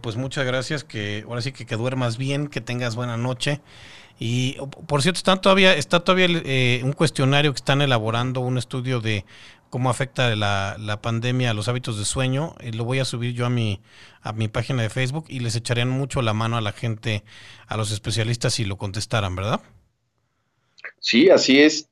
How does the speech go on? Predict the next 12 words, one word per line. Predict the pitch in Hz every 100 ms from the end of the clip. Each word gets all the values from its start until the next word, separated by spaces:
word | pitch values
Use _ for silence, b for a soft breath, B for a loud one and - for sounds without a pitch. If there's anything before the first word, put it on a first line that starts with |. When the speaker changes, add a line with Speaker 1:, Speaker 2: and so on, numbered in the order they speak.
| -
Speaker 2:
Todas | 123 143
las | 143 104
respuestas | 101 - 113 127 131 127 127
bienvenidas | 104 95 92 92 98 110 117 139 139 -
y, | 101 104 110 123 110
este, | - - 95 90
por | - 95
supuesto, | - 98 104 104 104
siempre | - 104 120 117
contar | 104 98 - 107
con | 107 101
datos | 101 98 - 127 -